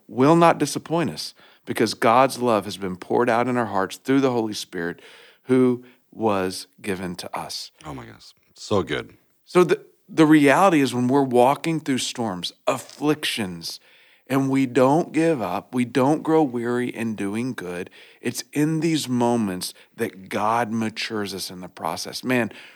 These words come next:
Speaker 1: Randy, the way God wired me is to go.
Speaker 2: Right.
Speaker 1: It's just the way God wired
Speaker 2: Right.
Speaker 1: me. And if he did not put me in situations that I would have to depend on him, guess who I would be depending upon?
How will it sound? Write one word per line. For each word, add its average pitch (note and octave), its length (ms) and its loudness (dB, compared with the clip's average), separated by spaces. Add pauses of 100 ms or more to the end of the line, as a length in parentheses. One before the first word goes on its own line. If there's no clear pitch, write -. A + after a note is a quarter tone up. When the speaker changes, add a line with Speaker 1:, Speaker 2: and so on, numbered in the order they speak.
(180)
Speaker 1:
Randy, D3 420 2 (920)
the B2 140 2
way A#2+ 280 4
God B2 500 0
wired G2+ 320 -2
me F2 300 -16 (140)
is G#2 220 -6
to G#2+ 100 -10
go. F2 240 -14 (260)
Speaker 2:
Right. - 240 -6 (200)
Speaker 1:
It's - 80 -10
just C#3 140 0
the F#3 60 8
way D#3+ 160 8
God C3 220 4
wired A2 260 2
Speaker 2:
Right. F#2+ 140 2
Speaker 1:
me. G2 80 -8 (460)
And C3 120 2
if A#2+ 80 -2
he D#3 120 2
did A3 120 2
not F3+ 260 2
put D#3 160 2
me C#3 120 0
in B2 80 0
situations G2+ 720 -4
that - 200 -8
I A2+ 220 0
would A2 180 0
have - 440 -4
to - 80 -8
depend G#2+ 440 -4
on C#3+ 160 -2
him, F#3 300 -4 (840)
guess E3+ 400 6
who F3+ 180 8
I C#3 140 4
would A#2+ 160 0
be A#2 120 0
depending G2 380 -6
upon? F#2 280 -16